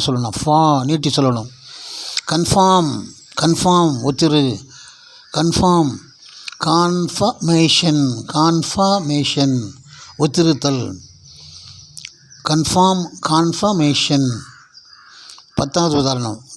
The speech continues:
கன்ஜூவ, மன்றாடு. கன்ஜூவ, கன்ஜூவ, கடைசியில் இருக்கிற ஆருக்கு உச்சரிப்பு கிடையாது. கன்ஜூவ, கான்ஜுரேஷன்,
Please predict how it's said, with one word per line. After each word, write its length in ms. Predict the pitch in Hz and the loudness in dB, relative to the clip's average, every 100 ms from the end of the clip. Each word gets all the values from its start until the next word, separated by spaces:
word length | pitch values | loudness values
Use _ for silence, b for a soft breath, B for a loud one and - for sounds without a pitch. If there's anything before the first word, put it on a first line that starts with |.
| - | -4
கன்ஜூவ, 600 | 165 175 196 190 139 98 107 - - | 0 0 2 2 2 -2 -10 -14 -2
மன்றாடு. 600 | 143 147 156 151 117 101 - B B B B B - | 0 2 2 2 0 -6 -14 B B B B B 0
கன்ஜூவ, 640 | 165 165 196 175 131 101 107 B B B B B - | 2 4 4 2 2 -4 -14 B B B B B -8
கன்ஜூவ, 560 | 160 170 165 175 139 113 | 0 2 4 4 2 -2
கடைசியில் 360 | - 147 175 | -4 2 4
இருக்கிற 260 | 160 147 147 | 2 2 0
ஆருக்கு 420 | 143 156 156 180 | 2 0 0 0
உச்சரிப்பு 500 | 233 156 - 160 135 | 0 0 2 2 2
கிடையாது. 500 | 123 131 127 123 180 - B B B B B - 165 | 0 2 2 0 -2 -6 B B B B B -6 0
கன்ஜூவ, 640 | 170 175 190 180 120 101 113 b b b b _ - | 2 4 4 2 2 -4 -16 b b b b _ 0
கான்ஜுரேஷன், 1000 | 156 165 160 165 151 170 180 - 190 170 | 2 4 4 2 4 2 2 0 0 0